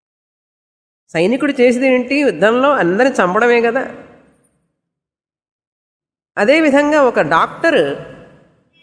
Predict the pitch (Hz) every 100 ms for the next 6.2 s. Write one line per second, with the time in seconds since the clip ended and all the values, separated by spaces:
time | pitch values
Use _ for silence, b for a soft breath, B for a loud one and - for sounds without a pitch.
0 | _ _ _ _ _ _ _ _ _ _
1 | _ _ _ _ _ 156 190 285 302 320
2 | 277 - 247 277 - 269 233 226 196 180
3 | 180 247 170 131 127 - - - - _
4 | _ _ _ _ - 208 - 311 330 320
5 | 247 - 226 285 294 262 254 214 226 -
6 | 254 196